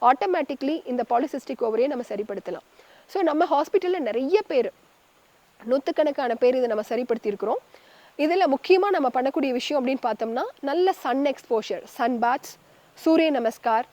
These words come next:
அவங்க பாடியை வார்ம் பண்ணக்கூடிய டயட் பேட்டர்ன்ஸ், வெயிட் லாஸ் பேட்டர்ன்ஸ், அவங்க ஹார்மோன் சேஞ்சஸ் பண்றதுக்காக, நார்மலைஸ் பண்றதுக்காக ஸ்லீப் பேட்டர்னை கரெக்ட் பண்றது, நைட்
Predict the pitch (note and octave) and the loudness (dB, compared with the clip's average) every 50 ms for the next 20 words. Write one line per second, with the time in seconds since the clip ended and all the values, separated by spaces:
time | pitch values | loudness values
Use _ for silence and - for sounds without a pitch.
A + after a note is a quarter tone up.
0 | _ _ _ - B3+ C4 C4+ B3+ A3+ C4 C#4 C#4+ E4+ E4 C4+ A3+ A3+ A#3+ C#4+ G4 | _ _ _ 2 4 6 6 8 6 6 6 6 4 2 2 4 4 4 4 4
1 | G4+ - E4 C#4+ C4 - C4 A#3 A#3+ A#3+ A3+ F#3+ - _ - G3+ G3+ G#3+ G#3 A#3+ | 2 0 0 0 0 -2 -2 -2 0 0 0 0 0 _ -10 -4 0 2 2 2
2 | B3+ - - C4 A#3 A3 - - A3+ D4 - - _ _ _ _ _ _ - A3 | 2 0 -2 -2 -2 -2 -4 -4 -6 -6 -6 -8 _ _ _ _ _ _ 2 6
3 | A#3+ B3 D4 - - D#4 D4+ D4+ - - B3 A3 G#3 A3+ A#3 A#3+ D4+ D#4 - - | 8 8 8 6 -4 -6 -6 -6 -4 -4 -4 -2 -2 -2 -4 -4 -4 -6 -8 -12
4 | _ _ _ _ _ _ - C4 C4 B3+ B3 A#3+ A#3+ - C#4 D4 E4+ F4+ F#4 F#4 | _ _ _ _ _ _ -2 2 4 4 4 4 4 6 6 6 6 6 2 0
5 | E4 - D4+ D4 C#4 C#4+ C#4 - - A#3+ A#3 C4 A#3 B3 - - A#3 A3 A3+ - | 0 0 -2 -4 -2 -4 -4 -4 -4 -4 -4 -4 -6 -6 -4 -2 -2 -2 -2 -2
6 | D#4 - - A#3+ A#3 A#3+ C#4+ D4+ D4+ D#4+ D#4 - - C4+ B3 A#3+ A3 A#3 - B3+ | -4 -4 0 2 2 4 4 4 2 0 -2 -2 -4 -8 -6 -4 -4 -4 -4 -6
7 | A3 A3+ - D#4 E4+ E4+ C#4+ - - E4+ F4+ G4 G4+ - - D4+ C4 - B3 A#3+ | -6 -4 -4 -4 -6 -6 -8 -4 2 6 6 6 4 4 -4 -6 -6 -4 -8 -8
8 | A3+ - G#3 G#3+ A#3 - - A#3+ A3 G#3 G3+ G3 G#3+ A#3 - - _ _ - _ | -6 -6 -6 -6 -6 -6 -8 -8 -6 -6 -4 -4 -4 -4 -4 -6 _ _ -20 _
9 | _ _ - A#3+ B3+ C#4+ F#4+ | _ _ 0 2 4 4 4